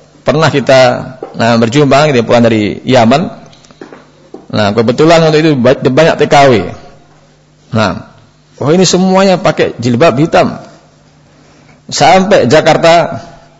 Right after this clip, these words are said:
tidak ada satupun yang pakai jilbab. Nah, hilang semua. Nah, ini takutnya dengan pemerintah Saudi. Yang demikian, tobat demikian tidak diterima. Nah, percuma saja. Karena takut dengan pemerintah Saudi, kalau tidak pakai jilbab,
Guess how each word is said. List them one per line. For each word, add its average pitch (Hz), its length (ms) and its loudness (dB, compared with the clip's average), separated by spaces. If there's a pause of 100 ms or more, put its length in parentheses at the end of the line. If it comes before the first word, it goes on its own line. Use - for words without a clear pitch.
(120)
tidak 104 160 0
ada 117 160 2
satupun 127 480 -2
yang 139 160 2
pakai 107 80 -2
jilbab. 107 400 -2 (400)
Nah, - 240 -10 (160)
hilang 151 400 2
semua. 139 560 -2 (320)
Nah, - 120 -12 (520)
ini 139 80 -2
takutnya 147 400 2
dengan 185 320 4
pemerintah 190 240 0
Saudi. 165 480 -2 (1300)
Yang 160 240 2
demikian, 208 400 2
tobat 175 240 2
demikian 175 320 2
tidak 180 160 2
diterima. 208 480 0 (800)
Nah, 117 240 -2
percuma 151 400 0
saja. 156 320 0 (1040)
Karena 123 240 0
takut 135 320 2
dengan 127 160 2
pemerintah 127 240 2
Saudi, 135 480 0
kalau 127 320 2
tidak 120 240 0
pakai 113 160 0
jilbab, 120 240 0